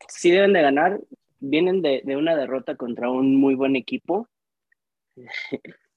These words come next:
Este, entonces, creo que sí. Creo que, es que además son los Leones, güey.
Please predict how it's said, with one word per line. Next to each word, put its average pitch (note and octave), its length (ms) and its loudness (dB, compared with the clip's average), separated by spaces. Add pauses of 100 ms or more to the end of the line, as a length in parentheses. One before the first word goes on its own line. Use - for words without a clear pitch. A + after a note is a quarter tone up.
Este, - 760 -8
entonces, A#2+ 1160 -2 (440)
creo D3+ 200 0
que E3+ 140 2
sí. - 400 2 (480)
Creo - 180 2
que, - 220 -4 (400)
es F#3 120 -4
que D#4+ 100 4
además E4 260 4
son D#4+ 140 6
los D#4+ 120 6
Leones, C3+ 560 -4
güey. - 220 -12